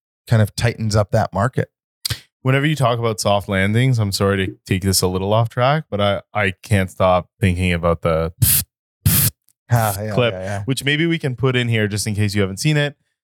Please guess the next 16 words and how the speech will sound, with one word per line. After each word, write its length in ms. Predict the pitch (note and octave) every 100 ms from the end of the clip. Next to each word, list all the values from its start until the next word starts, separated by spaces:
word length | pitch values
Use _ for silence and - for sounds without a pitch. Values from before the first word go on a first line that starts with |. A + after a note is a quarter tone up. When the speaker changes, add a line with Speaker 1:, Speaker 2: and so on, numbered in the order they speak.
| _ _ -
Speaker 2:
where 140 | G#2+
Marcus 400 | A2 G#2+ - G#2
is 100 | G#2
talking 400 | - G2 F#2+ G2+
about 460 | F#2+ F#2+ F#2 F2+ - - _ -
the 100 | G#2+
soft 440 | - G#2+ G#2 G2+
landing 500 | G#2+ G2 F#2+ F#2 F#2
of 180 | F2 F#2
the 120 | F#2
economy 680 | F2+ F2 F2+ F2+ F2 F2 F2 - _ _ _ _
and 160 | - F#2+
how 600 | F2 G2 F#2 F2+ F2 E2+ _ _ _ _ _ _ -
it's 220 | G2+ -
like, 360 | G2 F#2 - _ _ _ -
uh, 520 | F#2+ F2 E2+ E2+